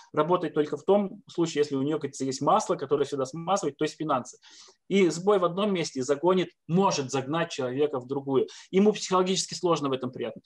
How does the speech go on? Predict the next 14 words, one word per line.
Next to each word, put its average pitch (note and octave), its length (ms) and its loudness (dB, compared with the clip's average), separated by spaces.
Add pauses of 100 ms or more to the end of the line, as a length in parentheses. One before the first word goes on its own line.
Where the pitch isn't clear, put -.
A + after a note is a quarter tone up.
(100)
при-, D3 120 4
признаться. D3+ 500 -2 (220)
Но, F3+ 120 4
может F#3+ 280 4
быть, D#3 140 -4
стоит D#3+ 260 2
сказать: C#3 400 0
«Окей, G#3 480 0
ставлю E3+ 380 0
черту, G3 560 -2 (240)
беру E3 320 0
паузу F3+ 400 2
и C#3 160 -4
за-, C#3+ 200 0